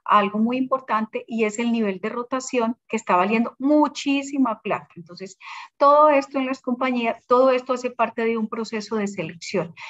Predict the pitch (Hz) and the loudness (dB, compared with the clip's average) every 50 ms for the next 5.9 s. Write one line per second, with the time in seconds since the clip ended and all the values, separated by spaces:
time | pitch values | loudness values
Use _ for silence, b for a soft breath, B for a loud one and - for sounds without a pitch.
0 | B _ - 214 214 254 254 247 254 269 285 269 277 285 269 269 302 269 269 254 | B _ -2 -2 0 0 0 2 2 2 2 2 2 0 0 2 2 2 2 0
1 | 262 - 247 214 202 202 202 - - - 220 202 202 202 214 254 269 277 - - | 0 -4 -6 -6 -6 -6 -8 -8 -2 0 0 2 2 2 2 2 2 2 2 2
2 | 277 254 226 220 220 233 B B B B B _ 220 208 202 202 202 202 240 214 | 4 6 6 6 6 4 B B B B B _ -2 0 0 0 0 -4 -8 -6
3 | - 240 226 220 220 214 - _ - 254 240 240 240 233 240 247 247 226 226 226 | -4 -4 -2 -2 -4 -6 -8 _ -6 -4 -2 -2 0 0 -2 -2 -2 -4 -6 -6
4 | - 202 185 170 165 170 170 - 208 180 175 - _ 190 196 - 180 180 170 156 | -4 -4 -2 0 -2 -2 -2 -6 -8 -8 -8 -10 _ -14 -10 -8 -6 -6 -6 -6
5 | 143 151 143 - _ _ - - 180 - - 175 - - 143 147 B | -8 -10 -12 -16 _ _ -16 -16 -16 -14 -14 -14 -14 -12 -14 -16 B